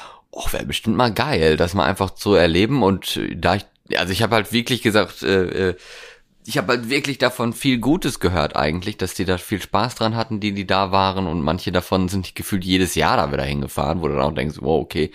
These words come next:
<laughs> wird das nie langweilig? Hat man da nie irgendwie mal alles gesehen oder so? Aber scheinbar nicht.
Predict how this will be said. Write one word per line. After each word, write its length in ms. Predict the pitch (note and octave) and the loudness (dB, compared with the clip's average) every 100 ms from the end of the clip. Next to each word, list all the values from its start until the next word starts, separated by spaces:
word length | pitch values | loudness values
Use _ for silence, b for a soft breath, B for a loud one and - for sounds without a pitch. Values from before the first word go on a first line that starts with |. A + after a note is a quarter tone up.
| - | -10
<laughs> 100 | - | -6
wird 200 | G2 G#2+ | -4 0
das 180 | - | 0
nie 140 | G#2+ G#2 | 2 2
langweilig? 640 | D#2+ F2+ F#2+ F#2+ G2 G2 B B B | 2 0 -2 -4 -4 -8 B B B
Hat 120 | D2+ | -2
man 180 | G2 F#2 | 2 2
da 80 | E2+ | 2
nie 200 | F2 F#2+ | 0 0
irgendwie 340 | D#2 F2+ F2 | 0 -2 -2
mal 140 | E2+ - | -2 0
alles 320 | E2 F#2 - | 0 -4 -6
gesehen 360 | F2+ F#2 F2+ | -6 -4 -2
oder 200 | E2+ E2+ | -2 -2
so? 100 | D#2+ | 0
Aber 160 | E2 E2 | 0 0
scheinbar 300 | - G2 A#2 | -2 -2 -2
nicht. 300 | C3+ C#3+ - | -4 -8 -12